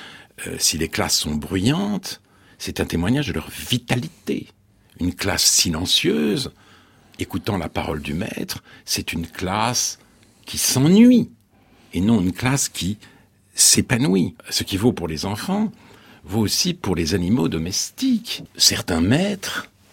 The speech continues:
ne les dressent pas, puisqu'eux-mêmes, il faut qu'ils s'expriment. Et donc, puisqu'un chien, ça aboie, les chiens aboient. Et l'aboiement des chiens,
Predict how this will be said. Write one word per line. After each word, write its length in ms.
ne 80
les 120
dressent 440
pas, 320
puisqu'eux-mêmes, 640
il 100
faut 180
qu'ils 140
s'expriment. 760
Et 80
donc, 300
puisqu'un 360
chien, 340
ça 240
aboie, 320
les 80
chiens 260
aboient. 440
Et 100
l'aboiement 480
des 120
chiens, 500